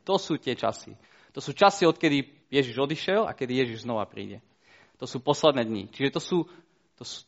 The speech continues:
to je doba, v ktorej žil Timotej, ale to je doba, v ktorej žijeme aj my stále, kým nepríde Pán Ježiš. Nastanú ťažké časy,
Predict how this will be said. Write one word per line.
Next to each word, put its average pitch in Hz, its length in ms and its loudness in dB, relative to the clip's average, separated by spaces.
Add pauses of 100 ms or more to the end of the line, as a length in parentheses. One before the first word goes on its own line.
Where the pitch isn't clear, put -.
to 117 80 0
je 110 80 2
doba, 147 320 6
v - 80 -12
ktorej 127 240 0
žil 120 180 -2 (380)
Timotej, 113 560 -4
ale 117 160 0
to 123 160 -4
je - 60 -8
doba, 156 260 6
v - 80 -16
ktorej 135 160 2
žijeme 139 240 2
aj 131 80 0
my 147 140 0 (100)
stále, 101 400 2
kým 117 160 -8
nepríde 110 240 -4
Pán 101 240 -4
Ježiš. 95 240 -14 (1200)
Nastanú 175 400 6
ťažké 185 320 6
časy, 214 440 2